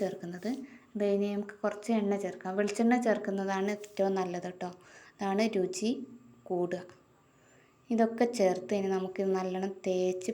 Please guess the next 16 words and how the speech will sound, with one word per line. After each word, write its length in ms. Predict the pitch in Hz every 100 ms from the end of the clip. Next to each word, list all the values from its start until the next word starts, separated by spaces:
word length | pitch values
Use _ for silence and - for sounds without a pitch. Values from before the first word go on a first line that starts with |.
| -
പിടിപ്പിച്ച് 460 | 185 - - - 240 220
ഇറച്ചിയിൽ, 460 | 180 - 196 190 196 - - - _ _ _ _ 214
എല്ലിലേക്ക് 420 | 190 196 190 202
നന്നായിട്ട് 560 | 202 185 185 190 185 226 -
പിടിപ്പിക്കാം. 420 | 190 180 - - - _ _ _ _ _ - - _ _
അപ്പോൾ 220 | - 226 233 - - - - 208
എൻ്റെ 200 | 202 220 220
വീഡിയോ 320 | 196 190 202 214
ആദ്യമായിട്ട് 400 | 190 190 185 214 208
കാണുകയാണെങ്കിൽ 640 | 190 190 190 190 185 269 277 - - - -
എല്ലാവരും 380 | 185 185 190 190
ഒന്ന് 120 | 196 -
സബ്സ്ക്രൈബ് 480 | 190 - 190 185 190
ചെയ്യണം. 300 | 185 190 226 - - - - _ _ _ - - 208
വീഡിയോ 220 | 190 202
ഇഷ്ടപ്പെടുകയാണെങ്കിൽ 760 | - 196 190 196 196 190 185